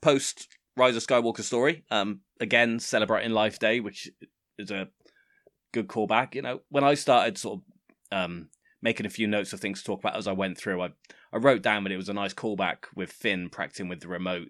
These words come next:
Um, and as a, you know, as the minutes went on, I thought, if I put down every single callback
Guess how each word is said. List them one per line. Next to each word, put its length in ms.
Um, 400
and 120
as 160
a, 80
you 80
know, 140
as 120
the 60
minutes 280
went 140
on, 180
I 60
thought, 340
if 140
I 140
put 180
down 180
every 240
single 300
callback 600